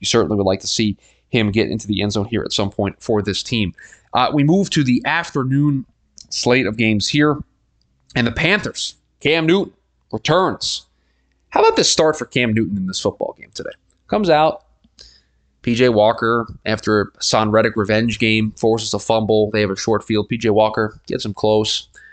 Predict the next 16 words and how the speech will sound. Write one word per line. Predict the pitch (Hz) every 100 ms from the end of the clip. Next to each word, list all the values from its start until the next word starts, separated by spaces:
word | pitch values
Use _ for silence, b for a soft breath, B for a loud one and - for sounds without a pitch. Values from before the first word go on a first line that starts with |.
| b b -
They |
bring | 135 143
in | 123
Cam | 139 123 120
Newton, | 123 120
one | 113 120
play, | 110 123 117
boom, | 98 110 101
touchdown. | 98 - - - - -
All | 247
right, | 190 196 - _
screams, | 135 - 151 131
"I'm | 120 123
back." | 165 160 127
It's | 117
a, | 104